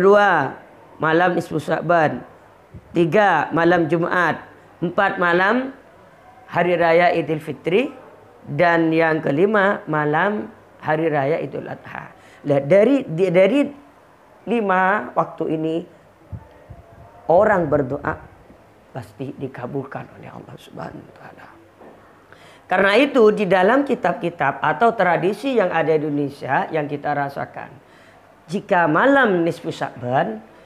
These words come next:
itu biasanya masyarakat berbondong-bondong ke masjid dan ke musola untuk melaksanakan sholat nisfu Sa'ban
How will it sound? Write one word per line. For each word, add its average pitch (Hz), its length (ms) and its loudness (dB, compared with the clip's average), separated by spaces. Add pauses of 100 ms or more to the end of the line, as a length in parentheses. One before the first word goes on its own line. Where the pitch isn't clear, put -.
(200)
itu 208 240 -2
biasanya 196 720 0 (240)
masyarakat 175 640 -2
berbondong-bondong 180 1120 2 (400)
ke 160 160 2
masjid 185 560 -2 (480)
dan 175 240 0
ke 175 80 -2
musola 233 720 -2 (400)
untuk 202 560 -2
melaksanakan 160 720 -2
sholat 214 560 0
nisfu 160 320 -4
Sa'ban 185 720 2